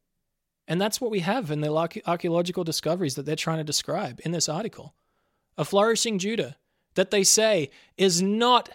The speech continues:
uh, does not parallel what the Bible says about Manasseh. Well, yes, it does. Yes, it does. <laughs> Don't forget about Second Chronicles chapter thirty-three. You've missed a whole chapter of the Bible. If you're going to come out and discredit the Bible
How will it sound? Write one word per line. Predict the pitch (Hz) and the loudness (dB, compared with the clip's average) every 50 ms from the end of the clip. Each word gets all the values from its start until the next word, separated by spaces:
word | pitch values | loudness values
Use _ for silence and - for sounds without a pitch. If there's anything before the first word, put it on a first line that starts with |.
| - _ _ _ _ _ - | -20 _ _ _ _ _ 2
uh, | 180 175 165 160 | 2 2 4 2
does | 180 165 156 175 | 2 2 2 2
not | 196 208 214 220 202 - | 4 4 2 2 0 -4
parallel | - - - 214 208 208 202 202 196 202 208 214 196 165 135 110 - _ _ _ _ _ | -6 0 2 4 4 6 4 4 4 4 4 4 4 4 2 0 -6 _ _ _ _ _
what | - 180 185 - | 0 0 0 0
the | 196 175 | 0 0
Bible | 180 190 196 208 202 196 185 | 2 2 2 2 2 2 2
says | - - 196 202 196 165 | 2 4 4 4 2 2
about | 175 165 175 170 175 175 | 0 0 0 0 0 0
Manasseh. | 165 170 175 185 202 202 - - 123 107 | -2 -4 -2 -4 -2 -2 -2 -4 -4 -4
Well, | - 147 196 | -2 0 2
yes, | 208 240 302 320 - | 6 6 6 8 8
it | 453 285 165 | 6 6 6
does. | 185 147 135 135 180 269 294 - - - - _ _ _ _ _ _ _ _ _ _ _ _ _ | 6 6 6 4 2 2 2 0 0 -2 -4 _ _ _ _ _ _ _ _ _ _ _ _ _
Yes, | - 233 285 - | 4 6 6 6
it | 427 254 180 | 4 2 2
does. | 180 165 160 185 247 277 269 - - - _ _ _ _ _ | 2 2 4 2 2 0 0 -2 -4 -6 _ _ _ _ _
<laughs> | _ _ - - 196 156 | _ _ -8 -8 -6 0
Don't | - 190 240 262 | 2 4 4 4
forget | - 240 185 185 214 247 | 2 2 4 6 6 6
about | 240 208 202 196 190 | 8 8 6 6 6
Second | - 226 208 202 180 | 4 2 2 2 2
Chronicles | - 220 214 214 208 - 214 185 | 4 6 6 6 4 2 0 2
chapter | - - 214 202 208 196 | 4 4 4 4 2 0
thirty-three. | - 220 214 208 208 175 - 240 247 226 226 208 - - - - | 2 2 2 2 2 0 4 4 6 6 4 2 -2 -10 -4 2
You've | 208 208 185 196 | 4 4 4 4
missed | 202 233 294 330 - - - | 4 6 6 6 6 6 6
a | 233 196 | 6 8
whole | 220 262 285 285 - | 10 10 10 10 8
chapter | - - - 254 277 311 311 - - 226 | 6 4 6 6 6 6 6 4 4 4
of | 190 196 214 247 247 220 | 4 4 4 2 2 4
the | 208 220 | 2 2
Bible. | 185 165 170 208 220 247 285 294 277 214 156 120 - - _ _ _ _ _ - | 4 6 6 8 8 8 8 8 6 6 2 0 0 -6 _ _ _ _ _ -8
If | 160 - | -6 -2
you're | - 180 165 | 0 0 2
going | 151 190 214 240 269 262 | 4 4 4 4 2 0
to | - 208 | 0 -2
come | - - - 208 202 180 | -2 2 2 2 2 4
out | 160 175 180 185 180 - | 4 4 4 4 4 0
and | 143 131 117 110 | -6 -8 -2 2
discredit | 180 208 214 - - - - 196 202 202 202 - - | 2 4 4 4 0 0 4 4 4 4 4 2 0
the | 165 143 | -2 -2
Bible | 117 117 131 147 156 165 175 175 196 208 226 240 | 2 4 4 6 6 6 4 4 2 0 0 -2